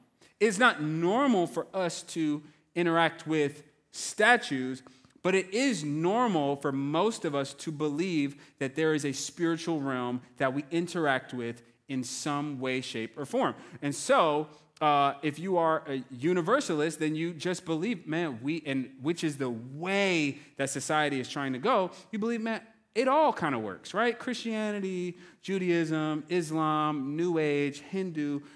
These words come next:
Buddhism, like, it's all interaction with the spiritual realm. We're all kinda generally going the same direction. That's kinda like what this is right here.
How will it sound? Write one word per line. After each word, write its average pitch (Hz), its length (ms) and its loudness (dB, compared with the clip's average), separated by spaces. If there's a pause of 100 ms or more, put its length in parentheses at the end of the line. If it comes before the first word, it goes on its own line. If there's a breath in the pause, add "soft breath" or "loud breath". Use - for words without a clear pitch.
(140)
Buddhism, 180 420 2
like, 160 160 0
it's 165 140 -4 (120)
all 208 440 2
interaction 190 640 2
with 160 120 -2
the 160 40 -16
spiritual 180 480 -4
realm. 170 300 0 (220 loud breath)
We're 185 120 2
all 226 140 4
kinda 196 280 0
generally 175 520 0
going 165 280 0
the 156 80 0
same 160 240 -2
direction. 151 720 -2 (240 loud breath)
That's 233 260 4
kinda 233 420 4
like 175 340 2 (100)
what 151 220 0
this 165 220 0
is 143 200 0
right 131 200 -2
here. 95 320 -8